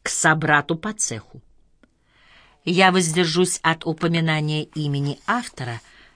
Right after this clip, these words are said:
и названия книги. Скажу лишь, что вонючка пробудила во мне чувства самые низменные.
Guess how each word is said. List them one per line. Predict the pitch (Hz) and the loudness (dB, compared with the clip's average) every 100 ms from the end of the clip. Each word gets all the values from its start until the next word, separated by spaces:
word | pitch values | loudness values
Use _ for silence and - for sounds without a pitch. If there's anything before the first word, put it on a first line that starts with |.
| _ | _
и | 147 | -4
названия | 147 139 143 190 185 185 | -2 -2 0 0 0 -2
книги. | 175 - 135 113 98 107 _ _ _ _ _ _ | -4 -8 -6 -6 -10 -18 _ _ _ _ _ _
Скажу | - - - 170 151 175 254 | -6 -4 0 2 2 2 0
лишь, | 156 113 | -2 -2
что | - - 175 | -2 0 2
вонючка | 170 185 277 320 - 156 | 4 4 2 0 -2 -4
пробудила | - 151 156 143 165 135 | -2 -2 0 0 0 2
во | 139 | -2
мне | 135 135 123 | -2 -4 -6
чувства | - 123 - - 110 | -8 -6 -8 -6 -4
самые | - - - 156 208 190 185 | 0 0 4 4 4 2 0
низменные. | 151 120 113 107 98 107 117 - | -2 -6 -8 -8 -10 -10 -14 -18